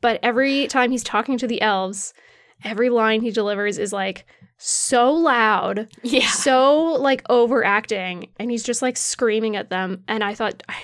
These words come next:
Speaker 1: just thought it was so funny, everything that he said.
Speaker 2: Oh my God. It just, like,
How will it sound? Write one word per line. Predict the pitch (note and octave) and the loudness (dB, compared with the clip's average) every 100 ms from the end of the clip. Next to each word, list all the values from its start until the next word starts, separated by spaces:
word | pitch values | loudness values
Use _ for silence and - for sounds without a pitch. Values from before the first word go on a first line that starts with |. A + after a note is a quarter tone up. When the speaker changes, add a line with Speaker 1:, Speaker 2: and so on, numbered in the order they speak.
| - - | -16 -14
Speaker 1:
just | - A#3 | -12 -6
thought | G#3+ | -6
it | |
was | A3+ | -6
so | - - C#4+ B3+ A#3+ | -6 -2 0 2 0
funny, | C4 B3 A3+ F#3 | 0 0 0 -2
everything | G#3 A3 G#3+ | -4 -6 -6
that | G#3 | -6
he | G3+ | -4
said. | G3 F3 - - _ _ - _ _ - F#3 | -2 -4 -4 -14 _ _ -20 _ _ -20 -16
Speaker 2:
Oh | F3+ | -14
my | F#3+ F3+ | -12 -12
God. | F3+ F#3 F3+ F3+ F3 - | -8 -4 -4 -4 -10 -14
It | F#3+ - | -16 -6
just, | G#3 G3+ F#3+ - - _ _ _ _ _ _ - | -2 -2 -4 -16 -20 _ _ _ _ _ _ -18
like, | G3 G3 G3 F#3+ F3+ - | -8 -4 -2 -2 -6 -18